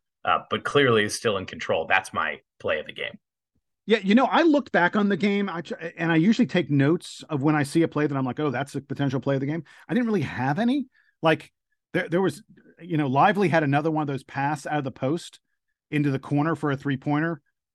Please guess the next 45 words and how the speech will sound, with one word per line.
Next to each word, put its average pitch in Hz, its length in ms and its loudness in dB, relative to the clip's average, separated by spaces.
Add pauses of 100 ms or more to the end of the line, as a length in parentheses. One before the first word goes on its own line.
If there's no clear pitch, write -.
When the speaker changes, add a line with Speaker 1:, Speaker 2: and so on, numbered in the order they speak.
Speaker 2:
I 135 140 -8 (300)
wanna 147 340 -2
say 160 480 4
it 147 300 -4
was 135 160 -6
Grandison 143 460 0
that 143 100 -4
hit 147 160 -4
the 170 80 -6
three-pointer, 190 520 -4 (480)
but 151 120 4
it 165 60 2
was, 151 340 2 (100)
uh, - 160 -4
you 156 100 2
know, 156 80 4
and 147 80 2
I 139 60 2
feel, 175 340 0 (720)
I 135 60 -12
feel 190 140 -2
a - 20 2
little 175 160 2
bit 143 200 -2
guilty 143 340 -4
about 151 220 0
making 151 280 -2
that 131 160 -4
my 135 100 -8
play 151 160 -6
of 143 60 0
the 147 80 0
game 151 160 0
again, 135 260 -4
'cause 147 140 -8
that 175 100 -2
was 214 100 -8
my 202 100 -4
play 220 160 0
of 254 40 2
the 262 80 -4
game 262 160 0
last 277 280 -4
<laughs> - 0 -
game. 175 360 -2